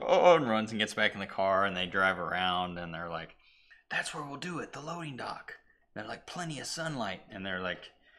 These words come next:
"If, if we don't, if we don't, uh, do it whenever, there's not gonna be enough sunlight." Um, I guess 'cause the winter was coming, I guess. Um,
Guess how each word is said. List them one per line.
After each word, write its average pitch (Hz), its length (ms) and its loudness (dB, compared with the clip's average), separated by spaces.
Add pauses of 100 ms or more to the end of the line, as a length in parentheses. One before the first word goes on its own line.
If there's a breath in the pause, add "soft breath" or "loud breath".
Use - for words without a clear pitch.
(240 loud breath)
"If, 123 340 -8
if 120 160 -10
we 135 120 -4
don't, 165 260 -2 (220)
if 123 120 -6
we 131 100 -4
don't, 160 440 0
uh, 123 640 2 (880 soft breath)
do 147 160 0
it 139 260 -4 (1800)
whenever, 120 560 2
there's 107 240 0
not 113 160 2
gonna 104 120 -4
be 104 100 -4
enough 98 240 -4
sunlight." 95 500 0 (380)
Um, 90 280 -6
I 92 80 -8
guess 95 160 -8
'cause 98 160 -10
the 87 100 -10
winter 90 340 -6
was 87 140 -10
coming, 90 340 -10
I 98 80 -16
guess. 90 340 -12 (680 loud breath)
Um, 95 440 -2